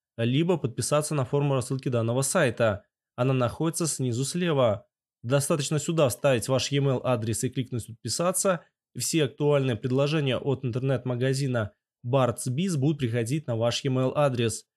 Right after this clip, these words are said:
Я также рекомендую подписаться на наш Telegram-канал, ссылка будет в описании.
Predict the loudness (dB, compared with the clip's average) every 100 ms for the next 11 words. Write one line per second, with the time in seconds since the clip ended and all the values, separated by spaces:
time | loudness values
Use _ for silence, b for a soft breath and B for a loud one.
0 | _ _ 0 2 2 2 0 0 2 2
1 | 2 2 0 -2 -2 0 0 0 -2 0
2 | 0 0 0 0 0 0 0 0 0 -2
3 | 0 -2 -2 -2 -2 -4 -2 0 0 -2